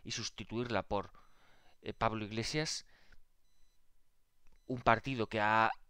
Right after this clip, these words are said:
exaltado tanto el feminismo radical, mm, probablemente <laughs> no lo vean bien, y probablemente hiciera que muchos votantes de los que quedan se vayan hacia el partido de Yolanda Díaz.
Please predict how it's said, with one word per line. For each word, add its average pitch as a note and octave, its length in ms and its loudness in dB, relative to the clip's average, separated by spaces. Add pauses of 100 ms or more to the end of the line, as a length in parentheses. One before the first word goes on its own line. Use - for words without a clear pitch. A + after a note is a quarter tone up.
(420)
exaltado C3 760 8
tanto B2+ 360 6
el A2 280 2 (320)
feminismo A2+ 580 2
radical, A2 560 4 (280)
mm, F2+ 220 -12
probablemente G#2+ 600 -2
<laughs> A2+ 60 -4
no C#3 80 6
lo C#3 140 8
vean G#2 240 8
bien, A#2+ 320 4 (600)
y A#2 240 2
probablemente A#2+ 680 4 (540)
hiciera D3 680 6 (300)
que A#2+ 140 4
muchos C3+ 300 0
votantes C3 640 4
de A#2 220 -2
los A#2 120 0
que G#2 100 -4
quedan C3+ 440 6 (400)
se B2 200 4
vayan C3+ 320 8
hacia A#2 180 0
el A2 60 0
partido A#2+ 360 2
de A2 120 4
Yolanda G2 380 -2
Díaz. G#2 420 -2